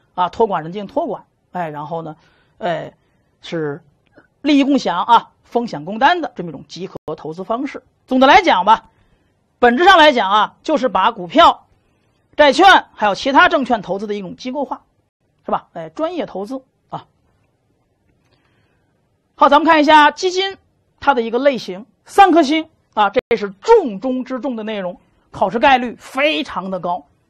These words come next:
而且考的会非常的细啊。在这儿呢，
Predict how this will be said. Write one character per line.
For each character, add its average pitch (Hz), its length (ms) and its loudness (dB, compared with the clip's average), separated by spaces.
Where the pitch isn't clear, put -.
而 370 140 4
且 311 80 2
考 226 240 -4
的 208 80 -6
会 254 120 -2
非 381 260 -6
常 311 200 -8
的 330 60 -10
细 - 300 -14
啊。 262 220 8
在 277 140 2
这 370 60 6
儿 392 160 8
呢， 339 160 2